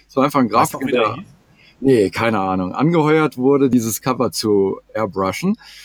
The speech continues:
Speaker 1: Und der kam dann in mit seinem, äh, rein mit seinem Cover und hat das, die, die Hülle abgerissen. Und dann war's Gianna mit einem N anstatt mit
Speaker 2: <laughs>
Speaker 1: zwei. Ja,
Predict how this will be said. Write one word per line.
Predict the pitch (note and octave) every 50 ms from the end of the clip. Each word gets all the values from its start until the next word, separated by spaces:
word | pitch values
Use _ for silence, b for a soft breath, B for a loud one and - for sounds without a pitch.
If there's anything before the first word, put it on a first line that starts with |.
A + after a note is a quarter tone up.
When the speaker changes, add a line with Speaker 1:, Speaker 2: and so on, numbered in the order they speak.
| B B B
Speaker 1:
Und | - A2+ B2
der | C#3 D3+
kam | - F3+ F3 E3
dann | D#3 C3 A#2
in | D3+ F#3+
mit | G3 E3+ -
seinem, | - C3 A#2 A#2 A2+ G#2+ -
äh, | G2 G2+ A#2+ B2 A#2
rein | - B2+ C3 D3+ F3
mit | E3 C#3 -
seinem | C3 A#2+ A#2+ G#2+ -
Cover | - D3+ E3+ G#3 F#3+ F3+ E3+ D#3
und | C3 A#2+ B2+
hat | C3+ - -
das, | C#3+ B2+ - - _
die, | _ A#2 A2+ A2 G#2+ G#2+ F#2 -
die | G#2 G2+ G#2 G#2 G#2
Hülle | C3+ E3 G#3+ G3+ -
abgerissen. | - - _ - E3+ D3 D#3+ F3 - - F#3+ F#3 - b b b b b b b b b
Und | - B2+ B2+
dann | C3+ C#3 C3 A#2+ G#2
war's | A#2+ B2 C3+ C3+ - - - - - -
Gianna | G#2+ - A#2+ B2 B2+ C#3+ D3+ D3
mit | C3+ B2+ B2 - - -
einem | A#2 B2 C3 B2+ A#2+ A2+ - _
N | - B2 C3 C3 A#2 F2 C2+ - _ _ _ _ _ _ _ _ _ _ _ _ _ _ -
anstatt | A#2+ G2 G#2+ G#2 C3+ A2+ - D3
mit | B2+ G#2+ G#2
Speaker 2:
<laughs> |
Speaker 1:
zwei. | - - A#2+ A2 F#2 E2 - - _ _ _ _ _ _ _ _ _ _ -
Ja, | G#2+ A#2 C#3+ E3